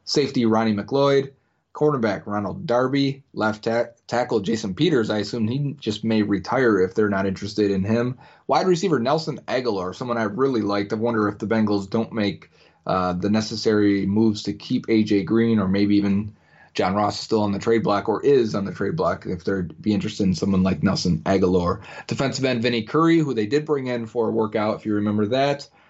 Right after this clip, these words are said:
Uh, Timmy Jernigan at defensive tackle. He's been around with, from Baltimore to Philly. He's been on I R, I believe, the last two years, if I'm correct. Darren Sproles seems like he'll retire. Richard Rodgers, tight end.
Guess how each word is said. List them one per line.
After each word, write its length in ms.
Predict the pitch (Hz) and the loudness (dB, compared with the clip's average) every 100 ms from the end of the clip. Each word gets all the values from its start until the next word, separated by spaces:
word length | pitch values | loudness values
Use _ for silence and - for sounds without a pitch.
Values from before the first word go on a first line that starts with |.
| _ _ - | _ _ -10
Uh, 320 | 90 92 92 92 | -6 -2 -4 -4
Timmy 260 | 160 156 131 | 0 0 2
Jernigan 460 | 139 147 143 143 | 2 2 2 0
at 80 | 135 | 0
defensive 400 | 110 117 110 95 | -2 -2 -6 -8
tackle. 760 | - 139 139 139 135 135 131 117 | -4 -2 -2 -2 0 2 0 -2
He's 280 | 120 120 | -6 -8
been 380 | 113 120 117 113 | -2 0 0 0
around 480 | 104 110 113 113 110 | 0 0 2 0 -2
with, 240 | 104 - | -4 -4
from 180 | 110 101 | -4 0
Baltimore 640 | 113 120 - 113 110 107 | 2 0 0 0 2 0
to 400 | 107 110 107 101 - _ _ | 0 2 2 0 -8 _ _
Philly. 460 | 156 143 143 135 | 2 2 2 0
He's 140 | 113 95 | -6 -6
been 280 | 110 107 | -4 -4
on 260 | 107 101 101 | -4 -6 -4
I 260 | 85 104 104 | -4 -2 0
R, 180 | 113 | 0
I 60 | 113 | 0
believe, 380 | 98 104 104 95 | 0 2 2 2
the 80 | 90 | -2
last 280 | 90 - | -2 -8
two 220 | - - 220 | -8 0 2
years, 320 | 123 101 98 | 4 2 2
if 80 | 104 | -2
I'm 180 | 98 | -4
correct. 460 | 95 101 98 98 - - - - - | -2 -2 0 -2 -6 -20 -20 -8 0
Darren 200 | 117 110 | 2 2
Sproles 380 | 107 117 117 110 | 2 4 4 4
seems 180 | 117 104 | 0 0
like 160 | 101 - | 0 0
he'll 160 | 104 | -2
retire. 640 | 95 85 - 110 107 101 101 | -2 -4 0 2 4 4 0
Richard 380 | 113 104 95 | -2 0 0
Rodgers, 400 | 98 95 90 92 | 2 0 0 -6
tight 240 | - 95 95 | -4 -2 0
end. 320 | 95 98 | 2 0